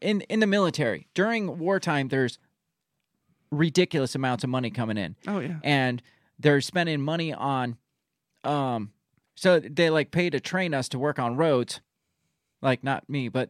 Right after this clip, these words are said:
Speaker 1: like,
Speaker 2: <laughs>
Speaker 1: there's people that actually build roads in the military.
Speaker 2: Yeah.
Speaker 1: But then they hire subcontractors to come in and actually build the roads on base. So
Speaker 2: Right.
Speaker 1: it's kind of redundancy going on there.
Speaker 2: Yeah.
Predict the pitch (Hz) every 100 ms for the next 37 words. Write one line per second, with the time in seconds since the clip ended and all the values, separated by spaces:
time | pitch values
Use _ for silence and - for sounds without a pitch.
0 | - 131 120 123 147 139 - 170 180 156
1 | 143 - 147 - 135 160 151 110 147 127
2 | 110 143 143 139 127 123 117 107 123 117
3 | 95 151 165 202 160 143 170 147 165 143
4 | 160 190 151 127 - 143 - 139 139 127
5 | 127 135 - 127 127 123 117 135 127 113
6 | 110 185 147 98 139 127 117 101 - -
7 | 160 135 123 117 170 175 - 139 160 180
8 | 175 196 139 117 - 277